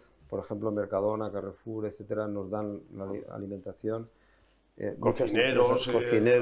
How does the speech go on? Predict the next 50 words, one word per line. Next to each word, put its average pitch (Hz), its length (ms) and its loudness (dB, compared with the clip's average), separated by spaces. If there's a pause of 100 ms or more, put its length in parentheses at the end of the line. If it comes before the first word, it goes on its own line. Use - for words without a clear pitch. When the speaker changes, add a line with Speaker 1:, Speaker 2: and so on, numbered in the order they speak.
Speaker 2:
restaurantes 135 640 2
y 135 40 0
Speaker 1:
Y 127 200 0
luego, 123 400 6
no, 135 60 -4 (120)
no, 113 80 2
Speaker 2:
hoteleros. 139 420 4
Speaker 1:
no 120 100 2
olvidemos 127 480 4
que 113 220 2
nosotros 107 400 2
mismos, 120 360 0
Carlos 107 480 0
Baño, 110 280 2
yo, 110 400 2
el, 107 160 -4
el 110 280 -6
equipo 110 420 -2
de, 107 180 2
de, 104 200 -2
de 104 180 0
la 101 140 0
Cámara, 113 320 2
vamos 117 300 2
los 107 140 -2
sábados 120 260 4
y - 20 6
Speaker 2:
Vais, 123 120 4
Speaker 1:
domingos 120 300 2 (100)
Speaker 2:
vais 123 40 0
Speaker 1:
a 113 40 2
repartir. 104 360 4
Speaker 2:
personalmente 120 480 2
a - 20 2
Speaker 1:
O - 40 0
sea, 107 80 -6
Speaker 2:
repartir. 120 400 -2
Speaker 1:
entonces, 143 420 2 (160)
somos 143 400 2
conscientes, 139 520 2
hay 143 180 4
cuatrocientas 135 760 0
personas 127 400 -4
que 113 80 -2
viven 117 200 0
en 110 100 -2
la 104 100 -4
calle 117 200 -2
en 110 80 -6
Alicante, 101 440 -10